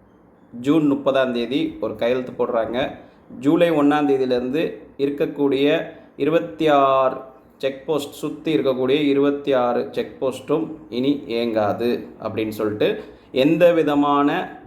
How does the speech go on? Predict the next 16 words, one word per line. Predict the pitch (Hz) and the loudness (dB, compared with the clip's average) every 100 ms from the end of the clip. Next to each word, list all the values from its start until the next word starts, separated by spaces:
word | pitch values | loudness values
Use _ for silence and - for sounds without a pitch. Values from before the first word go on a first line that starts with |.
| - - - _ _ _ _ _ - _ | -20 -20 -20 _ _ _ _ _ -20 _
வெளி | 127 139 170 | 4 4 4
மாநிலத்திலிருந்து | 165 147 143 135 135 147 | 2 2 2 2 2 2
வரக்கூடிய | 135 131 131 131 131 143 160 - - - - - - - - - - - 123 | 4 2 0 -2 0 2 0 -2 -12 -20 -20 -20 -20 -20 -20 -20 -20 -12 -4
மகாரா-, | 123 123 147 147 143 139 | -2 0 2 2 0 0
மத்திய | 127 131 139 | -2 0 -2
பிரதேஷ்குள்ள | 131 123 117 - 127 | -2 -4 -6 -6 -4
நுழைவாயில | 120 123 131 131 123 120 120 | 0 0 2 2 0 0 -2
இருக்கக்கூடிய | - 120 117 117 143 175 | -2 -4 -4 0 0 0
எந்த | 127 127 131 139 | -2 0 0 0
செக் | 127 - - | -2 -8 -6
போஸ்ட்டும் | 120 107 - 143 - - - - | -6 -6 -4 -2 -4 -10 -14 0
செயல்படாது. | 127 135 104 98 98 98 113 - - - - _ | 0 2 0 -2 -2 -2 -4 -6 -16 -20 -20 _
அதுக்கு | 113 117 120 123 | -6 -4 -4 -2
பதிலாக | 120 131 160 156 139 160 180 - - - - _ _ - 113 | 2 4 4 4 2 0 0 -6 -16 -20 -20 _ _ -12 -6
நாற்பத்தி | 120 151 156 165 - 160 | 0 0 0 -2 0 0
அஞ்சு | 139 127 143 165 - | 2 0 0 -2 -4